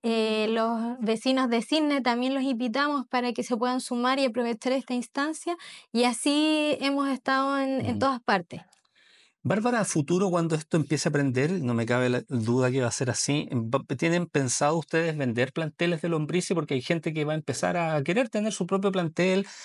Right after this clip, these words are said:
Speaker 2: para realizar el proceso en casa y se van a entusiasmar seguramente y van a, a, a s-, aprovechar su propio humus para mejorar su, sus prados, sus jardines. ¿Está en la perspectiva de ustedes también a futuro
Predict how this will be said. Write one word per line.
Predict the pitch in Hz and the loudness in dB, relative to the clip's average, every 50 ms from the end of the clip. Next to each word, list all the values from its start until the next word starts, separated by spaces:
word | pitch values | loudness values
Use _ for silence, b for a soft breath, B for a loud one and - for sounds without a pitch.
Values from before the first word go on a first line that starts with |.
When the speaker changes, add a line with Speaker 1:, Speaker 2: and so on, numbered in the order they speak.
| B B B | B B B
Speaker 2:
para | - 127 127 127 | 2 4 4 4
realizar | 123 131 127 120 113 - 160 151 | 4 4 2 2 0 2 2 2
el | 151 147 | 2 2
proceso | - 143 123 - - 160 - - 143 | 0 0 -2 0 0 -2 -2 0 -2
en | 123 113 | -2 -2
casa | - - 165 160 151 - - 160 151 147 139 127 | 0 2 2 2 2 2 2 2 2 2 0 -2
y | 117 107 113 113 113 | -2 -2 -4 -6 -6
se | - - 120 110 | -6 -2 -2 0
van | 117 117 | 0 0
a | 113 | -2
entusiasmar | 107 - - - - 98 104 131 127 117 | -4 -6 -6 -4 -2 -2 0 0 -2 -2
seguramente | - 123 110 110 107 107 120 131 131 131 120 | -2 -2 -2 0 0 0 -2 -2 -2 0 0
y | |
van | 113 113 113 | 0 2 0
a, | 110 104 B B B B B B _ _ - | -2 -2 B B B B B B _ _ -4
a, | - 113 107 - - - - _ _ _ _ _ - | -2 -2 -2 -2 -4 -10 -16 _ _ _ _ _ -12
a | - | -6
s-, | - - - - - - - - | -4 -4 -4 -4 -4 -6 -2 -2
aprovechar | 110 107 110 107 98 95 - 123 | -2 0 2 0 0 2 0 -2
su | 117 - 131 110 | 0 0 -2 -2
propio | - 120 127 117 - 123 117 113 107 107 | 0 0 0 2 2 0 2 2 2 2
humus | 104 120 143 143 139 135 120 120 | 2 2 2 0 0 -2 -4 -2
para | - 120 110 107 | -2 -4 -2 -2
mejorar | 107 - - 107 117 113 | -4 -4 -2 -2 -2 -2
su, | - - 117 104 104 104 | -2 -4 -4 -4 -4 -6
sus | - - 107 - | -4 -6 -6 -6
prados, | - - 131 139 139 135 117 - | -2 0 2 2 2 2 0 -2
sus | - 117 | -4 -4
jardines. | - 123 113 107 135 143 147 139 123 B B B B B B - | -2 -2 -2 0 0 0 0 -2 -4 B B B B B B -6
¿Está | - - - - 165 170 180 185 185 180 180 - | -6 -4 0 0 2 2 2 2 0 0 0 0
en | 156 143 | 0 0
la | 143 139 | 0 0
perspectiva | - 139 123 - 127 117 - 143 160 | -2 -2 -2 -2 -4 -2 0 0 2
de | 175 175 | 2 0
ustedes | 156 - - 180 180 170 | 0 0 0 0 0 0
también | - 180 175 175 180 | -2 -2 -2 0 0
a | 180 - | -2 0
futuro | - 156 160 175 170 160 156 - | -2 0 0 2 0 0 -2 -4